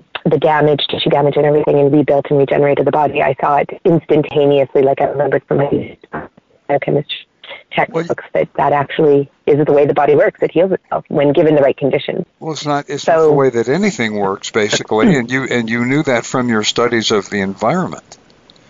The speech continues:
Speaker 1: Well,
Speaker 2: And,
Speaker 1: exactly.
Speaker 2: and so if you come to it from, from a, with a knowledge of environment, then basically you're, you're halfway there already because, uh, because cancer is a, a, a disease of the internal environment rather than a lesion or a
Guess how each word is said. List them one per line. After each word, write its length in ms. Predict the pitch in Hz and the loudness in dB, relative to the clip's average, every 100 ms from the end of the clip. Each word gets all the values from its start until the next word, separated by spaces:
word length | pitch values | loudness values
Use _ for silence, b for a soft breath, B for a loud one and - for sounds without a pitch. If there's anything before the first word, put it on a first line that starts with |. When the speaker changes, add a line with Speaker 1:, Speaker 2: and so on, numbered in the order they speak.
| b b b _ - | b b b _ -2
Speaker 1:
Well, 140 | 190 | 0
Speaker 2:
And, 240 | 170 127 160 | 2 0 0
Speaker 1:
exactly. 200 | 156 190 | 0 0
Speaker 2:
and 80 | |
so 220 | 233 - 131 | 2 2 2
if 140 | 135 | 2
you 120 | 127 | -2
come 340 | 120 - 175 214 | -2 -2 0 0
to 240 | - 120 | 2 2
it 100 | 101 | 0
from, 360 | - 139 123 120 - | -2 -2 0 -2 -6
from 260 | - 120 | -2 0
a, 80 | 110 | 0
with 240 | - 123 113 | 0 0 2
a 80 | 104 | 2
knowledge 560 | 107 107 147 180 120 | 2 2 2 2 2
of 140 | 117 98 | 0 0
environment, 640 | 101 98 123 175 113 104 | -2 0 0 0 0 -2
then 200 | - 117 | -2 0
basically 600 | 120 131 - - 120 120 | 2 0 0 0 0 2
you're, 260 | 120 117 110 | 2 2 2
you're 240 | 120 113 | 0 0
halfway 480 | 135 151 - 120 117 | 2 -2 0 0 0
there 400 | 110 175 185 69 | 2 2 2 0
already 460 | 90 101 151 113 | 0 0 0 0
because, 520 | 101 113 - 110 104 - B B B B | 0 -2 0 0 0 -4 B B B B
uh, 440 | - - - 120 110 | -10 -8 -2 0 0
because 400 | 120 120 131 117 | 0 -2 -2 -2
cancer 480 | - 127 - 113 110 | -2 -2 -2 0 0
is 180 | 107 | 0
a, 140 | 107 98 - | 0 -2 0
a, 560 | 107 - 101 87 - | -2 -2 -2 -2 -4
a 40 | 107 | -4
disease 460 | 107 - 123 127 | -2 0 0 0
of 140 | 113 101 | -2 -2
the 160 | 101 | -4
internal 640 | - 120 139 - 113 104 98 | -2 -2 -2 -4 -2 -2 0
environment 880 | 95 92 104 135 185 107 73 - - | -2 -4 -2 0 0 -2 -6 -8 -4
rather 300 | 92 98 101 | -2 -2 -4
than 260 | 104 98 | -4 -2
a 120 | 95 | -2
lesion 560 | 95 113 147 160 95 85 | -2 0 0 0 -2 -4
or 340 | - 95 95 | -6 -2 -2
a 280 | 90 90 87 | -2 -4 -6